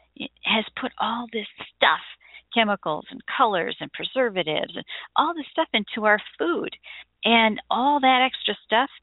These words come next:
is really not healthy for us. It's the whole foods, the real foods that we really need to eat. We're gonna talk a little bit more about that as we go through the program today. And then watering your brain. You know, that's important too. So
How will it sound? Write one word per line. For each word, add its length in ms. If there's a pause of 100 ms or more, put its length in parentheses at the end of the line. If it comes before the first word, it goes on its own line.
(240)
is 80 (140)
really 280
not 220
healthy 420
for 160
us. 100 (1200)
It's 200 (240)
the 80
whole 300 (100)
foods, 200 (120)
the 60
real 280
foods 200
that 100
we 60
really 200
need 220
to 100
eat. 180 (380)
We're 80
gonna 140
talk 160
a 40
little 120
bit 140
more 140
about 300
that 160 (220)
as 220
we 80
go 160 (100)
through 160
the 160 (240)
program 360
today. 240 (1120)
And 160
then 140
watering 400
your 100
brain. 320 (520)
You 120
know, 160
that's 300
important 500
too. 220 (640)
So 300